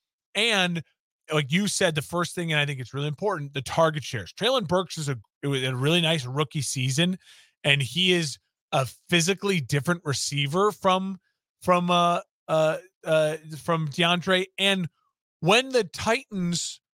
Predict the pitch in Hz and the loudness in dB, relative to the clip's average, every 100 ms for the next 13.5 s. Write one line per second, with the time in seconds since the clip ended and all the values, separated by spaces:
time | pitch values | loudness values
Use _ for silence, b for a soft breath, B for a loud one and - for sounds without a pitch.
0 | _ _ _ - 175 208 214 190 165 139 | _ _ _ 4 4 4 0 -2 -2 -4
1 | 160 175 156 - 180 185 175 - 180 151 | 0 0 0 -2 -2 -2 -4 -2 0 2
2 | 147 156 175 202 180 156 156 156 127 113 | 4 4 2 2 2 2 0 0 -2 0
3 | 135 165 - 214 233 240 - _ _ _ | -2 -2 -4 -4 -4 -8 -14 _ _ _
4 | - 185 226 247 269 196 180 165 147 151 | 0 4 6 4 2 0 0 0 2 2
5 | 127 104 151 151 143 147 143 131 131 _ | 0 -2 -2 0 0 -2 -2 -4 -8 _
6 | _ _ - - 175 - 175 151 156 143 | _ _ -8 0 0 0 -4 0 0 0
7 | 139 139 131 127 - 151 120 110 139 147 | 2 2 0 -4 -4 -2 -2 -4 -2 0
8 | 131 156 170 160 - 147 147 143 143 160 | 2 4 4 2 2 -2 0 -4 0 2
9 | 160 156 131 - 147 - 127 - 131 123 | 2 0 -6 -4 -4 -4 -6 0 2 2
10 | 131 - 120 120 107 101 - 131 135 175 | -6 -4 -2 -2 -4 -10 -2 0 0 -4
11 | 254 190 - _ _ _ - 196 185 156 | -10 -12 -18 _ _ _ -4 0 2 0
12 | - 160 151 - 147 131 110 104 160 220 | 2 2 2 -2 -2 -2 -4 -4 -4 -2
13 | 170 120 107 98 113 | -2 -2 -4 -4 -6